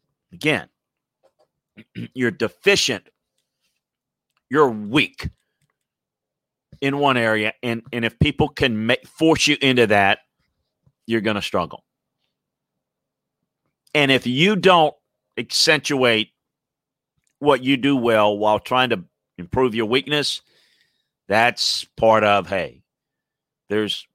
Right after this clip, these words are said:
part of football that is mostly in the offseason, you get better players. But during the season, you gotta get your players better. And so,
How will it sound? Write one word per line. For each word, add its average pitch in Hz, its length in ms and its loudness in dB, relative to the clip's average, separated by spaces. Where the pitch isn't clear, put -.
part 139 300 2
of 135 220 2
football 90 560 -4
that 101 160 0
is 95 160 -4
mostly 117 440 -2
in 104 60 -6
the 104 80 -4
offseason, 95 520 -2
you 90 80 -6
get 92 200 -6
better 87 200 -2
players. - 500 -6
But 104 120 -2
during 127 220 -2
the 117 80 -2
season, 110 400 2
you 98 100 -4
gotta 95 180 0
get 92 200 -8
your 87 80 -8
players 87 320 -4
better. 78 260 -6
And 127 200 2
so, 127 480 4